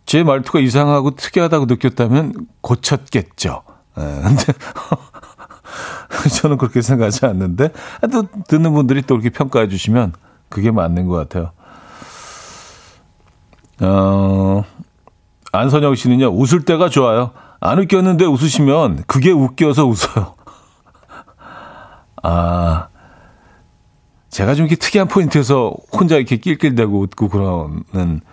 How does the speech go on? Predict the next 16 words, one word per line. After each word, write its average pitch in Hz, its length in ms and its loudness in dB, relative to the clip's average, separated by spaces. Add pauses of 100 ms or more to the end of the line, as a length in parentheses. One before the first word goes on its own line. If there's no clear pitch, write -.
(300)
경향이 92 300 0
있나요? 80 400 -2 (120)
아, 78 560 -6 (420)
전혀 180 200 4
웃기지 156 300 2
않은 123 160 2
<laughs> - 0 -
상황에서 101 580 -4 (320)
웃길 151 300 2
때는 185 240 4
안 135 140 4
웃고, 156 480 2
안 127 140 -2
웃길 135 300 0
때 - 180 -2
웃고, 101 560 -2